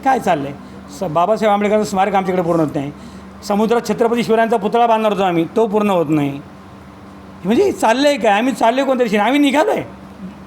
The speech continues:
आम्ही चालतो आहे, कुठे थांबतो आहे, कुठे धडपडतो आहे. अरे पण प्रवास कुठे करायचा हेच माहीत नाही. जायचं आहे आम्हाला दिल्लीला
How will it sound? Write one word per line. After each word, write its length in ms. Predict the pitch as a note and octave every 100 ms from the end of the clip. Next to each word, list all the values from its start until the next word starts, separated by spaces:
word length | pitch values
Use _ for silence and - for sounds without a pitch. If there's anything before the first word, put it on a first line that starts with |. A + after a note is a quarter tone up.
| - -
आम्ही 180 | G#3 C4
चालतो 380 | C#4 C4+ C#4
आहे, 160 | C4 E3
कुठे 340 | - F#3 F#3+
थांबतो 240 | A#3+ C4+ A3+
आहे, 100 | F#3
कुठे 120 | F3+
धडपडतो 380 | G#3 B3 C4 G#3+
आहे. 120 | D#3+ - - -
अरे 120 | G#3+ A#3+
पण 120 | C4
प्रवास 280 | C4 C4+ -
कुठे 160 | D4
करायचा 180 | D4 C#4+
हेच 160 | A#3+ C#4+
माहीत 260 | D4 C4+
नाही. 220 | B3 F#3+ D#3 - - - - - - C#3+
जायचं 320 | F#3 F#3 B3
आहे 80 | B3
आम्हाला 220 | B3+ B3
दिल्लीला 480 | B3+ C4 B3+ F3+